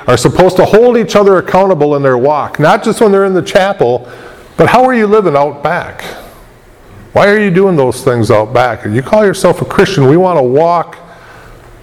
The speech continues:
uh, our talk, right? We want to live what we profess.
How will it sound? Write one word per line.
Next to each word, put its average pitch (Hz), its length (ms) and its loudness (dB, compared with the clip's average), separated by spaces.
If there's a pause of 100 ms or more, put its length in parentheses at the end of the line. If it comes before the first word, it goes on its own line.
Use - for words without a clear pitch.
(100)
uh, 101 300 -2
our 113 220 0
talk, - 600 -2
right? 156 540 -2
We 151 80 4
want 151 180 4
to 127 160 4
live 196 500 0
what 143 140 0
we 139 140 0
profess. - 1000 -4